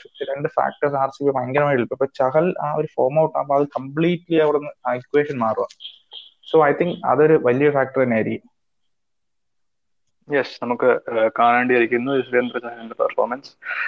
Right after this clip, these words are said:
Speaker 2: Well, another player I think, uh, is important is, uh, actually വിരാട് കോഹ്ലി.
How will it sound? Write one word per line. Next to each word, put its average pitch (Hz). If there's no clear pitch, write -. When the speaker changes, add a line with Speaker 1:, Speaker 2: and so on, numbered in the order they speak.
Speaker 2:
Well, 139
another 180
player 170
I -
think, 160
uh, 131
is 139
important 139
is, 120
uh, 110
actually 127
വിരാട് 127
കോഹ്ലി. 107